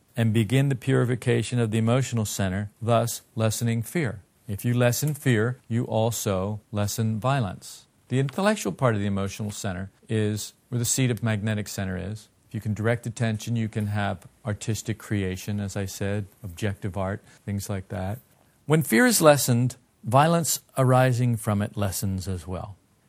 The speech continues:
Believing only in ourselves generates many unnecessary fears. When you believe only in yourself, think about it. Think about how fearful life is. You start to believe in other people. You start to believe in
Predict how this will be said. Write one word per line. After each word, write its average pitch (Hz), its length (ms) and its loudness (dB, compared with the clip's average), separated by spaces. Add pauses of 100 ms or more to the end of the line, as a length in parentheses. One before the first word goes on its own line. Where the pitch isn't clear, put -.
(120)
Believing 110 400 6
only 117 240 6
in 127 80 4
ourselves 92 720 0 (240)
generates 113 680 2 (160)
many 131 420 2
unnecessary 117 720 0
fears. 101 560 -8 (240)
When 117 140 0
you 151 100 4
believe 151 360 4
only 147 280 2
in 175 100 0
yourself, 110 460 0 (160)
think 110 200 -2
about - 260 -4
it. - 80 -20 (260)
Think 110 240 0
about 104 360 0
how 104 340 -4
fearful 110 420 -2
life 95 320 -6
is. 120 320 -14 (240)
You 131 160 2
start 170 360 -2
to 120 180 -2 (180)
believe 123 300 2
in 113 100 0
other 110 200 0
people. 107 420 -6 (180)
You 117 120 -6
start 123 320 0
to 117 100 -2
believe 113 400 0
in 101 240 -2